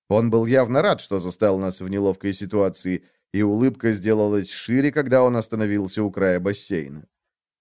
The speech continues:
«Сира, Эше, вот уж не ожидал», — сказал он. «Но я не из тех, кто любит прерывать наслаждение. Просто произошло нечто неожиданное и серьезное».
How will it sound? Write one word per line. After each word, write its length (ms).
«Сира, 840
Эше, 760
вот 340
уж 180
не 160
ожидал», — 720
сказал 460
он. 220
«Но 160
я 160
не 180
из 140
тех, 260
кто 180
любит 380
прерывать 480
наслаждение. 800
Просто 380
произошло 520
нечто 340
неожиданное 760
и 60
серьезное». 840